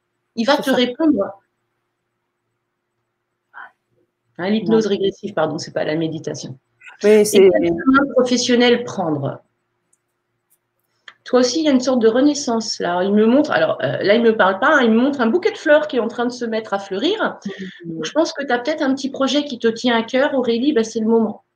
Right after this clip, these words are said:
Speaker 1: C'est OK, tu peux, euh, euh, tout va s'aligner. Fais confiance. Toi, ton job, c'est d'être, euh, enthousiaste et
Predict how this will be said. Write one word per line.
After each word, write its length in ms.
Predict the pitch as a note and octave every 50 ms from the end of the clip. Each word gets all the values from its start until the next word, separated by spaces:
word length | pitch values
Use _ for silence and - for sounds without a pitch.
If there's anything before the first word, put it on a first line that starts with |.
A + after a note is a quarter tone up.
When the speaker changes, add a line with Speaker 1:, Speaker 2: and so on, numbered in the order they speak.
| _ _ _ _ _ _ _
Speaker 1:
C'est 180 | - - - - -
OK, 340 | A#3+ A#3+ - - A3+ A#3
tu 180 | - - G#3 - _ -
peux, 240 | G#3+ A3 A3 A3
euh, 180 | G3+ F#3+ F#3+ F#3+ - -
euh, 340 | F#3 F#3 F3 G#3 E3+ - - - - - - - - - _ -
tout 160 | - F4+ F#4+
va 160 | F4 E4+ E4
s'aligner. 400 | D#4+ - D4 C#4 C#4 C4+ C4 A#3
Fais 180 | G#3+ - F4 F4
confiance. 540 | - F4 F4 - - C4 A3+ A3 - - _
Toi, 220 | - D#4 D4+ D4+
ton 280 | D4+ - D4 C4 B3+ A#3+
job, 220 | A#3+ D4+ F4+ G#4 - C4+ F#3 - - - _ _ _ _ _ _ _
c'est 360 | - - - - C4+ C#4+ C#4+ B3+
d'être, 640 | A3+ A3+ B3 B3+ B3+ - - - A#3+ G#3+ - - - -
euh, 640 | G#3 G#3 G3+ G3 F#3+ F#3+ F#3 F3 E3+ F3 E3+ F3 - _ _ -
enthousiaste 800 | G3+ G3+ G3+ G3+ A3 A3 G3+ A3 D#4 G4 A#4 - - - - B3+ A#3+ B3 - - - _ _ _ _ _ _ _ _ _ _ _ _ _ _ _ _ _ _ _ _ _ _ _ _ _ _ _ _ _ _ _ _ _ _ _ _ E3
et 520 | G#3 B3+ C4 C4+ C#4 C#4+ D4+ D4+ D4+ D4+